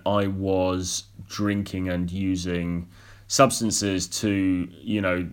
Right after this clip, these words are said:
to, uh, uh, uh, to the most excessive level. It perhaps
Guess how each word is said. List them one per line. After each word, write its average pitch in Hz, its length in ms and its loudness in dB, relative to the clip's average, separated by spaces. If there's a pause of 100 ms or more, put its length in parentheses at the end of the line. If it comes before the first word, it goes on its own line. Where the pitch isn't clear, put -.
(140)
to, 78 240 -4 (180)
uh, 92 720 -8
uh, 110 240 -2
uh, - 40 -4 (100)
to - 140 0
the 110 60 2
most 107 220 0
excessive 104 540 2
level. 107 340 6
It 90 120 -2
perhaps - 720 0